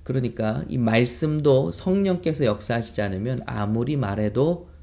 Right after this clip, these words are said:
깨달을 수가 없다. 그래서 기도가 중요한 것이죠. 성령의 역사가 모든 하나님의 사역의 필수라는 것입니다. 그리고 여-, 역시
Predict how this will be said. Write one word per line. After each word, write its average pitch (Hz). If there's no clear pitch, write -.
깨달을 156
수가 -
없다. -
그래서 -
기도가 -
중요한 120
것이죠. 113
성령의 175
역사가 135
모든 208
하나님의 185
사역의 131
필수라는 214
것입니다. -
그리고 170
여-, 123
역시 175